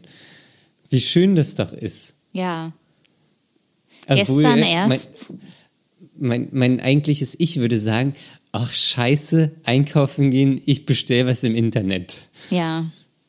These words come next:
Speaker 2: Und ich hab gestern wirklich auf jeden Fall vorgehabt, nach dem Homeoffice nochmal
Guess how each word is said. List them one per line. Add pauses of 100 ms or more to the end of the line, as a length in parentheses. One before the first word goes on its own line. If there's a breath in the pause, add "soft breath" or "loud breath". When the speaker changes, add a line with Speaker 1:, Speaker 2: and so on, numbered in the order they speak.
(500 loud breath)
Speaker 2:
Und
ich
hab
gestern (600 soft breath)
wirklich (120)
auf
jeden
Fall
vorgehabt, (100)
nach
dem
Homeoffice
nochmal